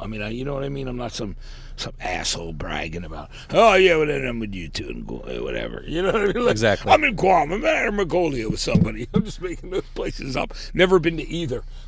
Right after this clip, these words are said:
Speaker 1: But I will say, love music and relate. You know, one of the things I said is that, you know what? I hail every D J,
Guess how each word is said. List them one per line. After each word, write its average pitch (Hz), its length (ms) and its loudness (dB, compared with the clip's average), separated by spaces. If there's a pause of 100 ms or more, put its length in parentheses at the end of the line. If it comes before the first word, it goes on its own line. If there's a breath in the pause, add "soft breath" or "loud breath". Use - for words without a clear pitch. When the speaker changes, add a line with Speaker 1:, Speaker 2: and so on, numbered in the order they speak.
Speaker 1:
But 139 120 -2
I 131 80 -2
will 143 200 0
say, 120 400 -2 (1160 loud breath)
love 135 320 0
music 127 560 -4 (400)
and 110 120 -4
relate. 117 500 0 (720 loud breath)
You 143 160 -2
know, 156 120 0
one 170 100 2
of 165 80 2
the - 40 -14
things 151 220 -2
I 107 120 -2
said 92 360 -2
is 82 340 -4
that, 87 320 -6
you 113 120 -6
know 151 160 -6
what? 151 260 -6 (1200 loud breath)
I 135 220 0
hail 107 640 -2 (300)
every 98 460 -4 (640 loud breath)
D 127 280 2
J, 85 480 -4